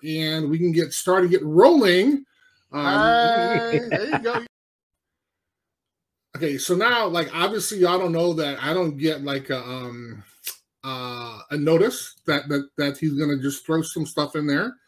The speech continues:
Speaker 1: So I was about to try to do this really cool intro with my boy, but apparently he just wants to show footage of me making fun of me. Like, so thank you very much, Doctor Phil. So, Phil, would you like to jump in?
Speaker 2: There he is.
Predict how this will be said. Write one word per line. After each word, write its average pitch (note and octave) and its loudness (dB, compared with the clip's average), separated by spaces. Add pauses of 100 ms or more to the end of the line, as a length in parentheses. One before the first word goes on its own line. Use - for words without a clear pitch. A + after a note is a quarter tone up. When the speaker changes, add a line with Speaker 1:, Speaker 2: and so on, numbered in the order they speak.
(500)
Speaker 1:
So E3+ 0
I - 4
was C#3+ 0
about F3 4
to F3 -6
try E3+ 2
to D3+ -2
do D#3+ 6
this D#3 0
really E3+ 6
cool F3+ 8
intro F3+ 4 (500)
with D3+ 0
my D3 0
boy, F3 8
but E3 2
apparently E3 -2
he D#3+ -4
just C#3 -8
wants D3 -6
to C3+ 0
show C#3+ 0
footage C3+ -2
of A#2+ -2
me B2+ -2
making A#2+ -8
fun G3+ -4
of C#3 -2
me. A2 -16 (1040)
Like, B2 -12
so - -8
thank C#3 -2
you C#3 0
very C3+ 2
much, A2 -10
Doctor - -20
Phil. - -20 (360)
So, A#2 -10 (100)
Phil, G3+ 2
would C#3 -4
you D#3+ 4
like F3+ 4
to F3 -6
jump G3+ 4
in? D4+ 6 (840)
Speaker 2:
There E3 10
he C#3 12
is. A2+ 10